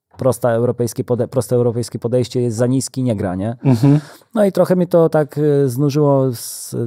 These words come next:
Speaker 1: nabra-, nabrałem wstrętu do tego podejścia, dalej streetball, y, lubiłem, ale to już nie było, to już nie było to, tak? To był już, y, joint, joint w gębie i piłka do kosza i streetball i, i boombox na podwórku, tak?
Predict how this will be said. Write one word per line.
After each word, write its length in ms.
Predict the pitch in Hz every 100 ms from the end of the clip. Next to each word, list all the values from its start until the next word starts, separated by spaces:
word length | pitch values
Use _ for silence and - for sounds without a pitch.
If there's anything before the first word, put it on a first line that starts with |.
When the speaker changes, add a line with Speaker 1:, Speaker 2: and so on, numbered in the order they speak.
| 123
Speaker 1:
nabra-, 400 | 127 127 127 123
nabrałem 320 | 127 127 131
wstrętu 380 | 113 147 139 147
do 100 | 127
tego 180 | 127 127
podejścia, 420 | 123 127 117 123
dalej 200 | 123 120
streetball, 480 | - 135 117 123 123
y, 400 | 123 120 117 117
lubiłem, 420 | 127 120 127 123
ale 160 | 120 117
to 100 | 120
już 200 | 110 123
nie 80 |
było, 300 | 110 120 113
to 120 | 110 120
już 200 | 110 117
nie 60 |
było 200 | 110 120
to, 220 | 107 107
tak? 220 | 98 110 104
To 80 |
był 140 | 107 107
już, 320 | 101 - 113
y, 40 | 113 - 127 104 107
joint, 300 | 127 123 113 110 113
joint 240 | 127 123
w 60 | 101
gębie 340 | 131 127 123
i 40 | 117
piłka 400 | 131 113 120 113
do 120 | 117
kosza 380 | 123 113 117 107
i 80 |
streetball 500 | 107 113 107 107 113
i, 320 | 110 101 90 110
i 80 |
boombox 500 | 107 123 104 107 - - 98
na 140 | 107
podwórku, 500 | 117 117 107 - 104
tak? 220 | 113 123